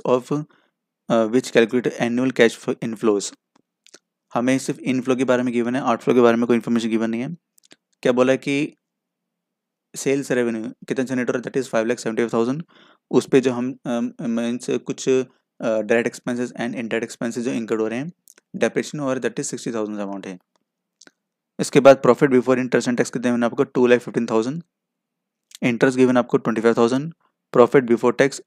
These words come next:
one lakh ninety thousand, forty percent tax से अब आपके पास आपके हाथ में क्या होगा, profit after tax one lakh fourteen thousand। देखिए आपसे, हमसे क्या पूछ रहे हैं, that means आप पूछ रहे हैं कि calculate the annual cash inflow for each year, that means they are asking for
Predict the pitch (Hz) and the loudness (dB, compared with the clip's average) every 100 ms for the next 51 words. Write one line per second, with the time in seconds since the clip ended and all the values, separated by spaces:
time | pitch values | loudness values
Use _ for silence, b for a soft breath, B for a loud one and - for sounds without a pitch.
0 | 123 113 113 113 107 107 113 113 135 165 | -4 0 0 -2 -4 0 0 0 -2 -6
1 | - _ _ _ _ - - 135 135 123 | -14 _ _ _ _ 0 2 0 2 0
2 | 120 120 - 139 147 - _ - 117 113 | 0 0 0 0 0 -2 _ -4 0 0
3 | - 131 120 117 131 117 - 120 120 131 | -2 -4 -4 -4 -6 -8 -6 -4 -4 -4
4 | 120 104 - 135 113 120 123 - 113 107 | -6 -6 -8 -10 -8 -6 -6 -6 -10 -8
5 | 120 143 _ 123 113 _ _ - 117 113 | -10 -12 _ -14 -14 _ _ -6 -6 -4
6 | 104 98 92 95 _ _ B B B B | -4 -4 -6 -12 _ _ B B B B
7 | _ 151 139 185 - 127 - 156 143 131 | _ -6 -2 -2 0 0 0 0 -2 -4
8 | 135 143 139 143 139 123 117 131 131 120 | -4 -2 -2 -2 -4 -4 -4 -4 -2 -2
9 | 123 139 151 156 - 127 117 - 143 131 | 0 -2 -2 -4 2 4 4 2 2 2
10 | 156 - 120 131 139 131 143 - 131 113 | -4 -4 -4 -4 -2 -2 -2 -4 -10 -6
11 | 131 123 143 - 131 113 104 95 - _ | -6 -4 -6 -4 -6 -4 -4 -6 -14 _
12 | - _ _ - 113 131 135 123 - 123 | -20 _ _ -6 -2 -4 -4 -4 -4 -6
13 | 165 180 - 123 117 131 | -8 -12 -12 -12 -6 -4